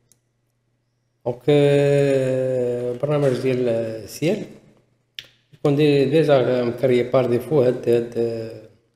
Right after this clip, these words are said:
لي كود جورنو. دونك انا مكري خمسة، هو كاين أ إن لي زانوفو، لا بانك،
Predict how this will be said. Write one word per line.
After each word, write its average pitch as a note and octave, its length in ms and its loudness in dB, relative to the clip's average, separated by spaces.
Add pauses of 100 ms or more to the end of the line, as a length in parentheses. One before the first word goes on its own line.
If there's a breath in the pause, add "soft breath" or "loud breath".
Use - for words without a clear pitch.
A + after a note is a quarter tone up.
(540)
لي C3+ 60 0
كود C3 200 4
جورنو. A#2 360 2
دونك - 1000 -12
انا C3 100 4
مكري B2 340 2
خمسة، A#2+ 320 -2
هو A2+ 160 2
كاين A#2+ 480 -2
أ A#2 240 0
إن G#2 240 -4
لي G#2+ 80 -4
زانوفو، A2 720 -2 (960)
لا A#2 140 -2
بانك، C#3 340 0